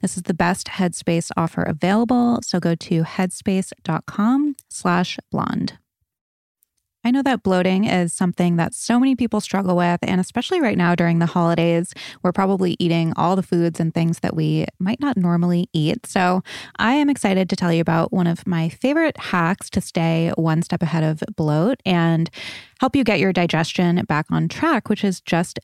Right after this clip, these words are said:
Thrive Probiotic. So bloat is something that so many of us struggle with. It can feel like there's a balloon blowing up in your stomach. It can be uncomfortable. It can mess with your self-esteem, interfere with your social life, and just make it harder to get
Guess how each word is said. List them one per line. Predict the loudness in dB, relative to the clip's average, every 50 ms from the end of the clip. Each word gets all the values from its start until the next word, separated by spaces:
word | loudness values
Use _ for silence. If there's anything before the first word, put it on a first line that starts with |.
| -14 -10 -4
Thrive | 0 0 2 2 2 2 0 -2 -4 -10 -10
Probiotic. | -4 -4 -2 0 2 2 0 0 0 -2 -2 -4 -4 -6 -8 -8
So | -8 -6 -2 0 2 2 4 2 2 0 -2 -4 -4
bloat | 0 0 2 2 2
is | 0 -2
something | 0 0 -2 0 2 2 2 4 4
that | 2 2 0
so | -2 -4 -2 0 2
many | 2 2 2 2 2 2
of | 2 2
us | 2 0 0 -2 -4 -8 -14 -12
struggle | -10 -8 -4 0 0 2 2 2 2
with. | 2 2 0 0 -2 -4
It | -4
can | -2 -2 -2
feel | -2 -2 -2 -2
like | -2 -2 -2
there's | -2 -2 -2 -2 -2 -2
a | -4 -2
balloon | -2 -2 -2 -2 0 0 0 2 2 2 2 0 -2 -2
blowing | -2 0 0 0 0
up | -2 -2 -2
in | -2 -2
your | 0 -2 -2
stomach. | -4 -8 -8 -2 0 2 2 2 2 2 2 0 -2 -6 -16 -14 -16 -12 -6
It | -4 -2
can | 0 0 0
be | 2 2
uncomfortable. | 2 2 0 -2 -2 0 0 0 0 0 -2 0 2 2 2 2 2 2
It | 0 0
can | 0 0 0
mess | 2 0 0 -2 -4
with | -4 -2
your | -2 -2
self-esteem, | -2 -2 -2 -2 -2 -2 -4 -8 -6 -2 0 0 2 2 2 2 0 0 0
interfere | -2 0 0 0 -2 0 0 0
with | 2 2 0
your | -2 -4
social | -4 -2 -2 -2 0 0 0 0
life, | 2 0 0 0 -2
and | 0 0 2 2
just | 0 0 -2 -4 -16 -18 -18 -20 -20 -20 -12 -4 -2
make | 0 2 2
it | 0 0
harder | 2 2 2 2 2 0
to | 0 0 0
get | 0 0 0